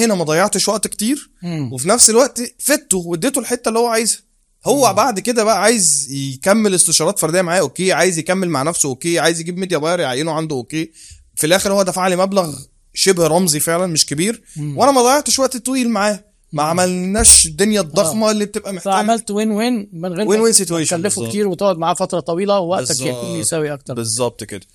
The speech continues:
Speaker 1: وهو ده اللي على
Speaker 2: شيء
Speaker 1: فكرة
Speaker 2: جميل.
Speaker 1: اللي بيبقوا
Speaker 2: آه.
Speaker 1: محتاجينه.
Speaker 2: أيوة
Speaker 1: يعني في
Speaker 2: طبعًا.
Speaker 1: ناس بتبقى محتاجة، اديني بس طرف الخيط وسيبنا ننطلق.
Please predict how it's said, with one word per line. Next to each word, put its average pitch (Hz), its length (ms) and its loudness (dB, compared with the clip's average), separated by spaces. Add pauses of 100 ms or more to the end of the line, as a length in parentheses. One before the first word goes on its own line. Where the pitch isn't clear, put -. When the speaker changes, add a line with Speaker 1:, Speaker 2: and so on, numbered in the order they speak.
(120)
Speaker 1:
وهو 202 240 4
ده 240 80 4
اللي 262 120 4
على 202 100 2
Speaker 2:
شيء 214 160 -2
Speaker 1:
فكرة 208 160 0
Speaker 2:
جميل. 214 140 0
Speaker 1:
اللي 139 140 -4
بيبقوا 135 260 -6
Speaker 2:
آه. 117 40 -4
Speaker 1:
محتاجينه. 127 520 -4 (100)
Speaker 2:
أيوة 196 240 0
Speaker 1:
يعني 208 120 -2
في 185 60 0
Speaker 2:
طبعًا. 202 120 2
Speaker 1:
ناس 214 80 4
بتبقى 214 180 2
محتاجة، 214 380 -2 (400)
اديني 131 500 0
بس 233 220 6
طرف 214 300 2
الخيط 202 300 -2
وسيبنا 185 260 0
ننطلق. 139 320 -2